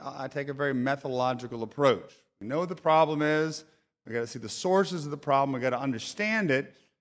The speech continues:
if we're gonna overcome it. That's why I said tonight, not a lot of good news. Don't want you to go to bed depressed.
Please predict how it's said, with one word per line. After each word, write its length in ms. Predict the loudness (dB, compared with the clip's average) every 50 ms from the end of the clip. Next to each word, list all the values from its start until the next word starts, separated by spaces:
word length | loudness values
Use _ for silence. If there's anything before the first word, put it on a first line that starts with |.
| _ -18
if 80 | -14 -10
we're 80 | -6
gonna 160 | -4 -2 -2 -2
overcome 480 | -2 -2 -4 -4 0 2 2 2 2
it. 60 | 0
That's 180 | -2 -6 -8 -4
why 80 | -4 -2
I 40 |
said 380 | 0 2 4 4 4 4 2 -2
tonight, 440 | -6 -4 -2 0 2 2 0 -2 -4 -12 _ _ _ _ _ _ -12
not 160 | -8 -6 -4
a 40 | 0
lot 140 | 0 0 0
of 80 | 0
good 160 | -2 -2 -2
news. 460 | -2 -2 -2 0 0 -2 -2 -4 -6 -6
Don't 180 | -4 -4 -4
want 180 | -4 -6 -6 -8
you 60 | -8
to 40 | -6
go 100 | -4 -4
to 80 | -4
bed 200 | -2 0 0 0
depressed. 720 | 0 -4 -2 2 4 6 6 6 6 4 0 -4 -10 -14